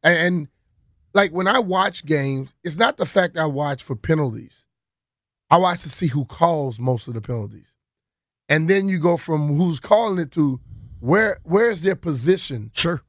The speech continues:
Speaker 1: on the play call. I don't know the ref name, but you remember I came on here and I was going off on some referees,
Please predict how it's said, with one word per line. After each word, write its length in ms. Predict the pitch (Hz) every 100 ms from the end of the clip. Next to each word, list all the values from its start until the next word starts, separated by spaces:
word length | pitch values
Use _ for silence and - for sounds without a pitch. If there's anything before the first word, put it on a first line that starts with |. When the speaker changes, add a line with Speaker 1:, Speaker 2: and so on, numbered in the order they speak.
| -
Speaker 1:
on 180 | 180 180
the 80 | 156
play 280 | - 175
call. 480 | 160 156 120 107 - _ _ _ _ _ _ _ _ _ _
I 140 | 180 240
don't 220 | 262 226
know 160 | 233
the 80 | 226
ref 280 | 208 214 180
name, 520 | 185 190 190 190 175 - _ _ _ _ _ _ -
but 320 | 139 165 160
you 120 | 165
remember 220 | 175 220
I 80 | 208
came 260 | 190 214 202
on 80 | 190
here 80 | 190
and 80 |
I 80 | 175
was 160 | 160 139
going 320 | 139 175 170
off 220 | 165 -
on 100 | 175
some 180 | 165 147
referees, 640 | 160 156 156 160 156 135